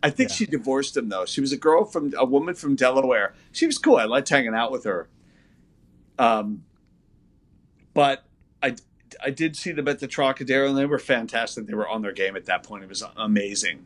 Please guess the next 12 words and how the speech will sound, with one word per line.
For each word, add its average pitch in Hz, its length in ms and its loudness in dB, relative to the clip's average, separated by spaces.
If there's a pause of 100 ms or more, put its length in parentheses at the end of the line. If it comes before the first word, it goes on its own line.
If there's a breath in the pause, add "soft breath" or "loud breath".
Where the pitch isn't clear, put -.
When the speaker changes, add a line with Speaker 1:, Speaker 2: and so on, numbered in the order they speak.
Speaker 1:
It - 60 -20
was 110 160 -4
astounding, 101 680 0
that 95 200 2
band. 98 240 2
Speaker 2:
I - 40 -12
think 185 140 -12 (360)
Chip - 340 -8
Z'Nuff 123 440 -6
from 131 240 -6
Enuff 113 340 -2
Z'Nuff, 123 460 0